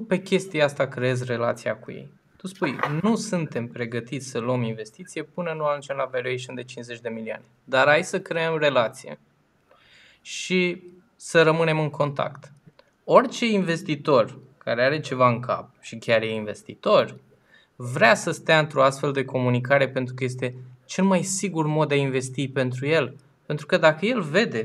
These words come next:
trimestru de trimestru creșterea, victoriile și așa mai departe, tot când ai ajuns să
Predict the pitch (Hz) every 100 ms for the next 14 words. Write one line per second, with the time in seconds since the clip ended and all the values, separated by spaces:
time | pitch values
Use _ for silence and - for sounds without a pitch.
0 | - - 185 208 196 196 156 147 - 156
1 | 185 - 123 - - 190 190 139 120 120
2 | 131 131 190 156 131 123 - 170 143 -
3 | 190 - 143 - 214 196 170 143 175 180
4 | - 147